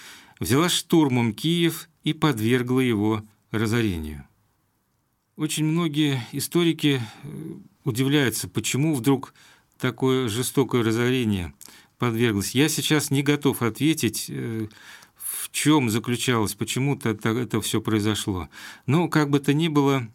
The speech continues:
это событие было, и, но после вот этого разорения Киев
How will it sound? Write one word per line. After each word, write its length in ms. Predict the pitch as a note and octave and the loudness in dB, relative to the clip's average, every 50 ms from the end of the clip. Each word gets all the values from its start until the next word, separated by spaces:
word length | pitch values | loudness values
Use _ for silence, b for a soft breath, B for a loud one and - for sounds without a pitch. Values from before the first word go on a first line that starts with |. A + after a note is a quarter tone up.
| _ _ _ _ _ _ _ _ _ _ - | _ _ _ _ _ _ _ _ _ _ -6
это 240 | - F3 C#3+ - C3 | -2 -2 0 0 -2
событие 500 | - - C3 A#2+ A#2+ A#2+ G#2+ - - A2 | 0 0 -2 2 2 0 0 2 0 0
было, 440 | G2 G#2 C#3 D#3 D#3 D#3 D#3 D#3 D3+ B B B B B B B B B B | 2 2 2 4 4 2 2 0 -2 B B B B B B B B B B
и, 260 | - C#3 C#3 C#3+ D3+ D3+ | -2 0 2 2 2 2
но 240 | E3 D3 C#3 D#3+ D#3+ | 2 2 2 2 0
после 560 | D#3+ - E3+ D#3+ E3 - D3+ D#3 D#3 D3 B2+ A#2 B B B B B B _ _ _ _ | 2 0 0 0 2 0 2 2 2 0 -2 -6 B B B B B B _ _ _ _
вот 200 | - B2 A#2+ - | -8 -6 0 0
этого 520 | C#3+ - - B2 A#2 A#2+ A#2 A#2+ C#3 C3 | 0 0 2 0 2 2 2 0 0 -2
разорения 600 | A#2+ A#2 G#2+ A#2+ B2 C#3 E3 E3+ D#3 D3+ C#3 B2+ | -2 0 0 0 2 2 2 0 2 0 0 -2
Киев 440 | - - - D3 D#3+ E3 D#3+ D#3+ - | -4 -4 -2 0 2 2 0 0 -4